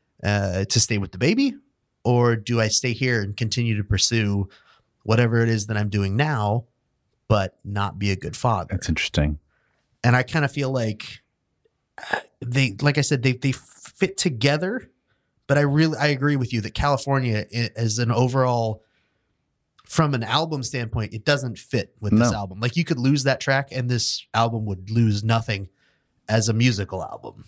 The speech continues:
Speaker 2: Correct.
Speaker 1: As a story narrative, I think there's a little bit of a little bit more to it.
Speaker 2: Right. And that makes sense 'cause I hadn't put that together, but that absolutely makes sense.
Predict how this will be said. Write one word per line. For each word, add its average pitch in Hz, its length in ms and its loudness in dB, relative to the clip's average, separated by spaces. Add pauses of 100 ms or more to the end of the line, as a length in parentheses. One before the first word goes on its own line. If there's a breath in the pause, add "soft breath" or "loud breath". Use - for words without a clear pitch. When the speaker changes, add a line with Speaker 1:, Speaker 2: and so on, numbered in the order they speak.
Speaker 2:
Correct. 98 400 0
Speaker 1:
As 120 140 -4
a 113 80 -4
story 165 400 0
narrative, 120 560 0
I 113 60 -4
think 120 260 -4
there's 113 180 2
a 117 60 -2
little 123 180 4
bit 117 140 2
of 104 80 -2
a 101 100 -4 (300)
little 139 180 6
bit 123 140 0
more 101 220 -2
to - 280 4
it. - 240 -2 (420 soft breath)
Speaker 2:
Right. 98 200 4
And 110 100 2
that 151 140 2
makes 143 200 0
sense 127 240 0
'cause 107 160 -2
I 127 120 2
hadn't 110 220 0
put 107 180 -2
that 92 160 0
together, 82 400 -2
but 90 180 0
that 92 240 2 (160)
absolutely 98 720 -2
makes 73 240 -6
sense. 71 420 -4